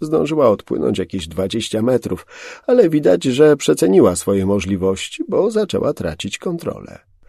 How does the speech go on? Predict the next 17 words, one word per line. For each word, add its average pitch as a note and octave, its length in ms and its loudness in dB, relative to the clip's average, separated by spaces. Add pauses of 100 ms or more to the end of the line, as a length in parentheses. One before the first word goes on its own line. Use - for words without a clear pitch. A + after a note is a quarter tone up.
(400)
Przystanęła, G2 640 -2
co G2 140 -8
było F#2+ 240 -4
błędem, F2 640 0
bo G#2+ 160 -2
woda G#2 280 2
zaczęła G2+ 380 -4
ją G#2 180 0
wciągać. - 920 -10 (160)
Zdjąłem A2+ 480 2
koszulę G2 560 -6
i G#2 60 -4
podkoszulek - 880 -6 (120)
i F#3 80 0
wskoczyłem E2 600 -6
do F2 120 -10
wody. - 480 -18